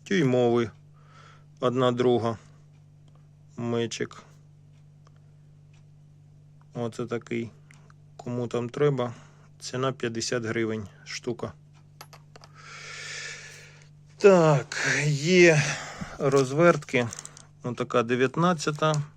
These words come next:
чи двадцять сьома, не розумію, конечно. Тут нуль шість дев'ятнадцять написано, тут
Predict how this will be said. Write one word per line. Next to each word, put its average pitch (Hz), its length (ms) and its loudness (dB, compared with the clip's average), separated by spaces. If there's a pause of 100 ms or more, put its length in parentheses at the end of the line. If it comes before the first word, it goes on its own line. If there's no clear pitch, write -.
(460)
чи - 160 -14
двадцять 107 420 -10
сьома, 135 340 -2
не 120 460 0
розумію, 120 580 -2
конечно. 117 500 -8
Тут 120 200 -6 (680)
нуль 127 240 0
шість 123 380 -2
дев'ятнадцять 147 840 -4
написано, 117 560 -8
тут 139 200 -10